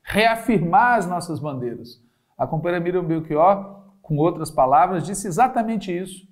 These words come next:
E eu queria aqui reafirmar a ideia dela. É muito emocionante, é muito importante que nós tenhamos feito aqui no Brasil esse vigésimo sexto encontro do Foro de São Paulo. Para os que gostam da Ursal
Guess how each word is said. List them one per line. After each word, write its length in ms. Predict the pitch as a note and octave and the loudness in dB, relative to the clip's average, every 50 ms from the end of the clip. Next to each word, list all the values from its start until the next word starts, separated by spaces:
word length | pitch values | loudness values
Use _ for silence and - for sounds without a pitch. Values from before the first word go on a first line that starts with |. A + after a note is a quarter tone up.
| _ _ _ _ _ _ _ | _ _ _ _ _ _ _
E 240 | - D#3 D#3+ E3+ E3+ | 0 2 2 4 4
eu 160 | E3+ F3 F3+ | 2 2 0
queria 320 | E3+ - E3 D#3+ E3+ E3+ | -2 -4 -4 -2 0 0
aqui 300 | D3+ C#3 - - E3+ F#3+ | 0 -2 -2 -4 -6 -6
reafirmar 720 | F3+ D3+ D#3+ E3+ F3 E3+ E3+ F#3 E3 C3 C3 C#3 D3 D#3+ | -4 -2 0 0 0 0 -2 -4 -4 -2 0 0 0 0
a 60 | D#3+ D#3+ | 0 -2
ideia 280 | D3+ D#3 E3+ F3+ F3+ | -6 -6 -6 -4 -4
dela. 300 | D#3 C3+ C3 B2+ C3 C#3 | -4 -4 -4 -4 -4 -4
É 40 | D#3 | -4
muito 560 | D#3 D3 D3 D3+ F3 G3+ A#3 A#3+ A#3 - - | -4 -2 -2 0 2 4 4 4 2 0 -2
emocionante, 680 | E3+ D#3 D#3 E3 D#3+ - D#3 C3+ C3 C3 D#3 F3 D#3 E3 | -4 -4 -4 -6 -8 -10 -10 -10 -8 -8 -8 -8 -8 -10
é 40 | C#3+ | -8
muito 260 | C#3+ E3+ G3 G3 G#3 | -8 -8 -8 -8 -8
importante 840 | G3+ F#3+ G3 G#3+ G3+ - - - - G3 G3 G3+ G3+ F#3+ - - - - - - - _ _ _ - | -8 -6 -4 -6 -6 -6 -8 -4 0 2 2 2 2 -2 -6 -10 -14 -16 -20 -20 -20 _ _ _ -4
que 80 | E3 | -2
nós 260 | D3+ D#3 D#3+ E3 D#3 | 0 2 0 0 0
tenhamos 460 | - D#3+ D3+ D3+ D#3 D#3 D#3+ D#3 - - | -4 -6 -6 -6 -6 -6 -8 -10 -10 -8
feito 420 | - C#3+ C#3+ D3 D3 C#3+ - - - - _ _ - | -8 -6 -6 -6 -8 -12 -16 -20 -20 -20 _ _ -4
aqui 280 | B2+ B2 B2 - - | -4 -4 -4 -4 -4
no 80 | C3 C#3 | -4 -2
Brasil 600 | D#3+ F3+ F3+ D3+ - C#3 C#3+ D3 D#3+ D#3+ - - - _ - | 0 0 0 0 -2 -4 -6 -6 -6 -8 -12 -18 -18 _ -8
esse 240 | C3+ C3+ C3+ - D3 | -8 -8 -6 -6 -6
vigésimo 760 | C3 C#3 C3 A2 A#2+ C#3+ D3 D3+ C#3+ D3+ D#3 D#3 D#3+ D#3+ D#3+ | -6 -6 -6 -4 -2 -2 -2 -2 -4 -6 -8 -8 -8 -10 -12
sexto 540 | - - - - D#3+ D#3+ D#3+ D#3+ - - E3 | -14 -8 -2 0 0 0 0 -4 -8 -8 -8
encontro 720 | D#3+ C#3+ C3 - - C#3+ C#3 C3+ C#3 C#3 - C3+ C#3 C#3+ - - - _ _ _ - | -8 -8 -8 -8 -8 -8 -8 -8 -10 -12 -14 -16 -16 -18 -18 -20 -20 _ _ _ -4
do 180 | C3+ C3 D3 C#3+ | 0 0 0 0
Foro 420 | C#3+ - - C3 B2+ B2+ C3 C3+ | -2 -6 -8 -6 -6 -6 -6 -8
de 80 | C3 - | -10 -10
São 220 | - - E3 D#3+ | -8 -6 -4 -4
Paulo. 540 | D#3 - D3 A#2 A2 A2 - - - _ _ _ _ _ _ | -2 2 2 2 2 0 -4 -14 -20 _ _ _ _ _ _
Para 100 | - G3+ | -10 -10
os 80 | G3 | -8
que 120 | - - G#3+ | -6 -4 -2
gostam 440 | D3+ C#3 C3 C3 C3 - D#3 D3 | 0 0 0 -2 -4 -8 -10 -8
da 120 | D3 D#3+ F3 | -6 -6 -4
Ursal 840 | F#3+ F#3+ - - - G3+ F#3 F#3 G3+ B3 - - - - _ _ | -6 -6 -8 -4 2 4 4 4 4 0 -4 -10 -18 -20 _ _